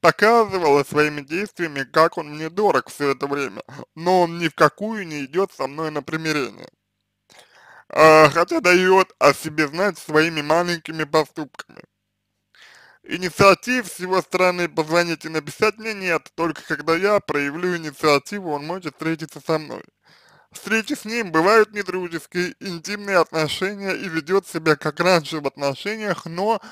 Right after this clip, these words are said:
что-то мешает ему как будто. Чувства свои ко мне отрицает и отношения не хочет, но я чувствую всё равно какую-то связь с ним. Очень тянет к этому человеку и очень хотелось бы с ним отношений.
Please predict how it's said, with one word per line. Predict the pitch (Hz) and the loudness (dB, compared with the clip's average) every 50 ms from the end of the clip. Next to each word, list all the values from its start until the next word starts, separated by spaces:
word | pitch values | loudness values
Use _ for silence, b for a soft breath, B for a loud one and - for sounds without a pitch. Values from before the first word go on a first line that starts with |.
| B B B B B | B B B B B
что-то | - - - 226 226 - 262 | -10 -2 0 0 0 0 -4
мешает | 180 165 151 139 - - 196 208 208 180 151 - | -8 -8 -8 -6 -2 0 2 2 2 0 -2 -4
ему | 131 143 143 156 151 | -8 -10 -8 -10 -6
как | - - 151 147 147 | -2 0 0 0 -2
будто. | 147 147 143 139 _ _ - - _ _ _ _ _ _ _ _ _ _ b b b b b b b b b b b b b | -4 -10 -12 -12 _ _ -20 -20 _ _ _ _ _ _ _ _ _ _ b b b b b b b b b b b b b
Чувства | - - - 208 220 214 - - - 165 165 | -12 -8 -6 -4 -4 -4 -6 -2 0 0 0
свои | 151 - - 170 180 185 185 175 156 | 0 2 2 4 4 4 4 2 0
ко | - 170 160 | 2 2 2
мне | 160 160 160 156 151 | 2 0 0 0 2
отрицает | 151 151 - 156 156 151 - - 143 123 123 131 143 160 160 - _ _ _ _ _ _ | 2 2 0 -4 -4 -6 -4 -2 0 2 2 2 2 2 0 -4 _ _ _ _ _ _
и | _ - - 180 190 190 - | _ -8 -4 -2 0 0 0
отношения | - - 135 147 - 170 160 151 135 139 - - 190 214 208 185 160 | 2 4 4 4 4 2 0 2 2 0 -2 -4 -4 -4 -6 -8 -10
не | 156 170 185 170 | -8 -6 -6 -6
хочет, | - - 143 131 131 - - 131 - - _ B B B B 165 B B 135 B | -6 -6 -6 -6 -6 -6 -8 -10 -14 -14 _ B B B B -20 B B -20 B
но | - 170 185 190 180 165 | -16 -6 -2 2 4 4
я | 151 151 156 143 | 4 4 4 2
чувствую | 135 - - 208 226 214 - - 180 170 151 131 | 2 0 -4 -8 -8 -10 -10 -8 -6 -4 -4 -4
всё | - - 165 | -4 -2 0
равно | 156 147 156 170 185 165 | 0 0 -2 -4 -8 -4
какую-то | - 147 127 - 160 165 165 - - 151 | -2 -2 -2 -2 -6 -10 -8 -8 -8 -8
связь | - - - 135 143 147 147 - | -10 -8 -4 -2 0 0 0 -2
с | - - - | -6 -14 -14
ним. | 156 143 131 120 - _ _ _ _ | -12 -12 -12 -14 -14 _ _ _ _
Очень | - 165 165 - - 156 151 | 0 0 0 0 0 -4 -4
тянет | 143 - 170 156 151 147 143 - | -2 0 2 2 0 -2 -6 -4
к | - | -4
этому | 151 143 - 143 143 135 | -4 -4 -4 -8 -12 -12
человеку | - - 165 170 185 220 226 208 190 | -10 -4 -2 0 0 2 0 0 -2
и | 190 190 | -2 -2
очень | 185 - 170 160 | -2 -2 -6 -4
хотелось | 147 165 170 165 - 196 190 180 165 156 | -2 -2 -2 -2 -2 -4 -4 -4 -4 -4
бы | 147 143 | -6 -8
с | - - | -8 -8
ним | 170 165 156 | -8 -4 -4
отношений. | 151 - - 156 151 147 - - - 147 - - - - - | -4 -4 -4 -4 -4 -4 -4 -6 -8 -8 -10 -12 -14 -20 -20